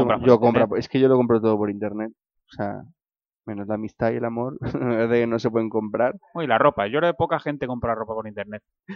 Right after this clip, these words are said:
Speaker 2: Yo me he comprado dos bufandas. Público
Speaker 1: ¿Qué te has
Speaker 2: asistente.
Speaker 1: comprado? ¿Público asistente? Ah,
Speaker 2: Cosas
Speaker 1: cosas de
Speaker 2: de
Speaker 1: China, sí, pero
Speaker 2: China,
Speaker 1: qué, pero qué,
Speaker 2: pero
Speaker 1: qué
Speaker 2: ropa no.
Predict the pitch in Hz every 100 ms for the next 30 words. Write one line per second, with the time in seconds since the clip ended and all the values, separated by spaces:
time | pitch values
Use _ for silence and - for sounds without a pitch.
0 | - - 160 185 190 185 180 143 123 113
1 | 90 80 - - _ _ _ _ _ _
2 | _ _ _ _ _ _ _ _ _ _
3 | _ _ - 135 139 127 127 127 131 110
4 | 113 139 151 - 113 110 - 113 135 156
5 | 175 - _ _ - - 494 _ _ _
6 | 539 _ _ 571 _ _ _ _ _ _
7 | _ - 123 131 127 147 131 - 127 147
8 | 151 143 113 101 123 - 107 104 131 120
9 | 120 131